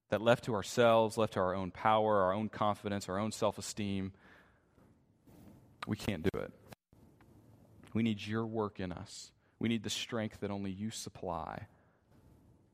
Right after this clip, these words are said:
So God, we thank you for your grace and we appeal for more of it. Yet it's only by that grace that we are saved,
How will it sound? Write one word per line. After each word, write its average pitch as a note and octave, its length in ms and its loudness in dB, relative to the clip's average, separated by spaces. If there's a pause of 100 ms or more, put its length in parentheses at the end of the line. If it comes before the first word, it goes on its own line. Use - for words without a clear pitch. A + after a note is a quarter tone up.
(580)
So - 160 -8
God, G#2 180 2
we G2+ 80 -2
thank G#2+ 280 -4
you A2 40 -2
for - 140 -8
your F#2+ 140 -4
grace F2+ 400 -4
and F#2 120 -8
we F#2 100 -6
appeal G#2+ 340 -6
for G#2 180 -10
more F#2+ 260 -4
of G#2 140 -2
it. E2+ 140 -8 (1000)
Yet G2 100 -2
it's - 100 -12
only A2+ 280 0
by G2 320 2
that A2 260 0
grace G#2+ 280 -2
that - 120 -6
we F#2+ 100 -4
are F2+ 100 -4
saved, G2+ 580 -2